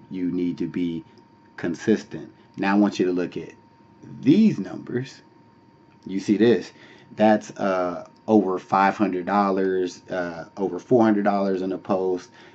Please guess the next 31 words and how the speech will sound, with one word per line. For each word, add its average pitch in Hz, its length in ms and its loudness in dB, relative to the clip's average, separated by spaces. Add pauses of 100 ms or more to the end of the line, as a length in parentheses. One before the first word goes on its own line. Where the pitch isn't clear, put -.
(120)
and 95 140 -6
so 107 220 4
on 92 120 -2
and 90 100 -4
so 104 220 2
on. 90 120 -4
If 87 140 -6
I 98 80 -2
would've 95 160 -2
got 87 200 -4
that 90 140 -10
whole 85 240 -4
page, 120 580 0 (400)
you 151 120 4
would 151 120 4
see 131 100 2
there's 110 180 2
people 101 280 0
making 87 580 -4 (540)
some 95 260 0
real 92 260 2
money, 104 460 2 (240)
all 95 100 -10
right? 92 300 -4 (160)
So - 140 -4
you're 101 100 2
probably 135 280 2
thinking, 104 420 -2 (360)
"What 139 180 -10
the 110 60 -10
hell, 131 280 -2